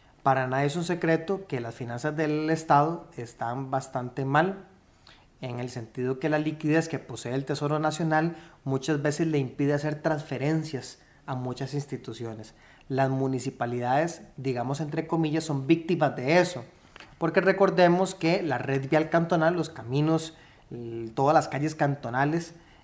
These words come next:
eh, se mantienen con el impuesto único al combustible, y eso ha hecho de que la liquidez que existe en el Tesoro, eh, se hayan retrasado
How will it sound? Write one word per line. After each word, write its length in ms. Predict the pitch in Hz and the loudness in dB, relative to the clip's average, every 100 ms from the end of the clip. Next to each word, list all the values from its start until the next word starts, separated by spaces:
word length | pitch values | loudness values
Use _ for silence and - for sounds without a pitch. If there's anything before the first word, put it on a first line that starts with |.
| _ | _
eh, 440 | 131 123 120 117 - | -6 -2 -2 -4 -8
se 400 | - - 143 151 | -8 0 2 4
mantienen 500 | 160 151 151 147 160 | 2 0 0 0 0
con 160 | 160 143 | -2 -2
el 80 | 127 | -2
impuesto 380 | 120 135 - | -4 -8 -4
único 240 | 147 147 160 | -2 0 -2
al 80 | 156 | -2
combustible, 720 | 127 117 113 - 147 127 110 - _ - _ - - | -4 -6 -6 0 0 0 -6 -18 _ -20 _ -18 -6
y 360 | 131 139 165 | -2 4 6
eso 260 | 160 147 165 | 6 4 6
ha 140 | 156 | 6
hecho 400 | 156 160 160 180 | 6 4 4 2
de 180 | 165 160 | 4 2
que 320 | 160 165 185 - | 2 0 0 -2
la 100 | 131 | -4
liquidez 560 | 131 135 - 127 151 156 | -2 -4 -2 0 0 0
que 80 | |
existe 260 | 131 - - | -8 -6 -2
en 120 | 160 | 0
el 80 | 165 | 0
Tesoro, 540 | 185 170 160 165 190 - - - - | 0 4 4 4 0 -4 -20 -16 -8
eh, 240 | 127 127 | -4 -4
se 240 | 123 135 120 | -4 -2 -2
hayan 340 | 123 151 160 | 2 2 2
retrasado 920 | 165 160 151 123 120 139 147 180 196 | 4 2 2 -2 2 6 8 8 4